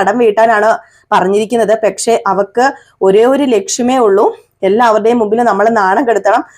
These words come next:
അവക്ക് ഈ വീട്ടില് നല്ലൊരു സ്ഥാനം കിട്ടണം, അതിനുവേണ്ടിയാണ് അവൾ ഇങ്ങനെയൊക്കെ ചെയ്യുന്നത്. പിന്നെ വേറൊരു കാര്യം കൂടെ ഉണ്ട്, അനിയുടെ കുഞ്ഞ് എന്റെ വയറ്റിലുണ്ടല്ലോ, അപ്പൊ അതും അവക്കൊരു ഇത് തന്നെയാണ്, അനിയെ വിഷമിക്കുന്നത്, അനി, അനി വിഷമിക്കുന്നത് അവക്കും അവളുടെ, ആ, ആദർശേട്ടനൊന്നും ഇഷ്ടമല്ല,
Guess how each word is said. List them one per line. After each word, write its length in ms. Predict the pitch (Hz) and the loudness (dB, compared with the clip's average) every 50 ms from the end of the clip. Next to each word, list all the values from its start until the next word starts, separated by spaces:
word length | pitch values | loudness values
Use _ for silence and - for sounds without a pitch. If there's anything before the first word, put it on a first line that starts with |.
| - - _ - | -20 -10 _ -2
അവക്ക് 400 | 185 190 196 196 - 240 262 - - | 0 0 -2 -2 -2 -2 -2 -2 -2
ഈ 140 | 202 214 226 | -2 -2 0
വീട്ടില് 340 | 214 208 208 202 220 226 | 0 0 0 0 0 0
നല്ലൊരു 360 | 240 247 226 190 208 214 220 226 | 0 0 0 0 2 2 0 0
സ്ഥാനം 500 | 226 - - 208 196 190 208 240 247 220 | 0 -2 -2 0 0 0 0 0 0 -2
കിട്ടണം, 280 | 202 - 202 220 220 | -2 -2 0 0 2
അതിനുവേണ്ടിയാണ് 680 | 202 196 185 196 202 220 226 233 240 240 262 233 208 208 | 2 2 0 0 0 0 2 0 2 2 0 0 2 2
അവൾ 140 | 208 214 214 | 2 0 0
ഇങ്ങനെയൊക്കെ 380 | 208 202 208 220 214 202 226 | 0 0 -2 -2 -2 -2 -2
ചെയ്യുന്നത്. 480 | 214 - 214 190 196 208 214 190 214 - - - - _ _ _ | -2 0 0 0 0 0 0 0 0 -2 -2 -8 -20 _ _ _
പിന്നെ 240 | - 208 196 214 240 | -4 -2 -2 -2 0
വേറൊരു 400 | 226 208 190 196 247 294 277 247 | 0 2 2 2 2 2 0 -2
കാര്യം 360 | 240 254 226 196 196 208 208 | 0 0 0 2 2 2 2
കൂടെ 160 | 214 220 226 | 2 2 2
ഉണ്ട്, 180 | 233 208 190 202 | 2 2 2 0
അനിയുടെ 480 | 214 - 202 202 196 202 214 233 247 254 | 0 0 -2 -2 -2 0 0 0 0 -2
കുഞ്ഞ് 320 | 240 233 214 214 233 247 | -2 -4 -6 -4 -2 -2
എന്റെ 140 | 240 226 233 | -2 0 0
വയറ്റിലുണ്ടല്ലോ, 800 | 226 202 190 202 196 247 240 220 196 196 196 214 226 202 180 170 - _ _ _ - | 2 2 2 0 0 0 0 0 2 2 2 2 2 2 0 -2 -6 _ _ _ -18
അപ്പൊ 160 | - 175 226 | -6 -2 0
അതും 360 | 214 196 190 190 226 320 508 - _ _ _ - - - | 2 2 2 0 -2 -2 -4 -6 _ _ _ -12 -4 -2
അവക്കൊരു 360 | 202 202 214 214 240 220 233 | 0 0 0 0 -2 -2 0
ഇത് 180 | 226 220 214 226 | 0 0 0 0
തന്നെയാണ്, 340 | 233 254 247 208 190 196 | 2 2 2 2 2 2
അനിയെ 400 | 214 240 - 208 196 202 208 233 | 2 0 0 -2 0 0 0 2
വിഷമിക്കുന്നത്, 680 | 233 220 202 - 208 214 202 - 226 220 226 240 269 - - - | 2 0 0 -2 -4 -6 -4 -2 0 0 2 2 0 0 0 0
അനി, 320 | 196 196 202 220 240 233 - | 0 2 2 0 -2 -2 -2
അനി 220 | 208 202 202 226 254 | -2 -2 0 0 0
വിഷമിക്കുന്നത് 600 | 247 220 - 233 208 208 196 214 220 220 233 233 | 0 0 0 0 -2 -2 -2 -2 -2 0 0 2
അവക്കും 360 | 214 196 202 196 - 240 240 | 0 0 0 -2 0 0 2
അവളുടെ, 260 | 226 196 202 208 226 | 2 2 2 0 0
ആ, 320 | 233 - - - - 220 | 0 0 -2 -6 -4 -2
ആദർശേട്ടനൊന്നും 800 | 214 214 - 240 247 240 247 240 - 269 254 254 254 247 247 269 | -2 0 2 0 0 0 -2 -2 -4 -4 -2 -2 -2 -2 -2 -4
ഇഷ്ടമല്ല, 460 | 262 262 - - 277 226 - - - | -6 -6 -2 -2 0 0 0 -2 -6